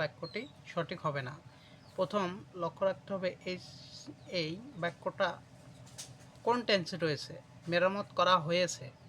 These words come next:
এটা পাস্ট ইনডেফিনিট টেন্সে রয়েছে। আর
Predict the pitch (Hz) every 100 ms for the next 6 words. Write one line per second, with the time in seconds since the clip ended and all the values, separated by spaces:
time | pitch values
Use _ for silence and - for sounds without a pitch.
0 | - - 147 170 190 - - - - -
1 | - 160 170 - - - - - - 202
2 | 196 185 185 190 - 190 170 202 190 151
3 | - 135 - - - - - - - -
4 | - - - 147 139